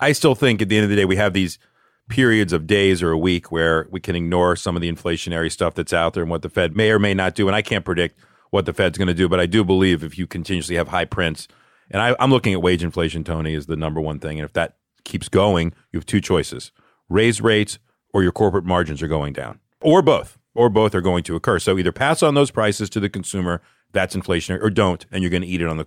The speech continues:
on the margin. So talk about rotation. It'll be really interesting to see what happens with that because companies are now first gonna start to report, n-, to Dan, to your point, not until late July or, you know, August when they start to report the quarter,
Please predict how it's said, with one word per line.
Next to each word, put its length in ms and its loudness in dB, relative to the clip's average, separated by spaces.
on 140 -6
the 60 -6
margin. 340 -2
So 220 0
talk 240 2
about 160 2
rotation. 640 -2
It'll 120 -6
be 60 4
really 220 6
interesting 260 -2
to 40 -4
see 160 -4
what 160 2
happens 380 -4
with 160 0
that 180 2
because 260 -2
companies 340 2
are 40 2
now 200 2
first 380 0
gonna 120 0
start 260 2
to 80 -4
report, 400 -2
n-, 160 -2
to 120 -2
Dan, 260 2
to 60 -10
your 80 0
point, 220 -2
not 160 2
until 400 2
late 220 2
July 360 2
or, 120 -2
you 80 -4
know, 140 -2
August 400 0
when 80 -12
they 60 -8
start 160 0
to 40 2
report 200 2
the 40 -2
quarter, 320 4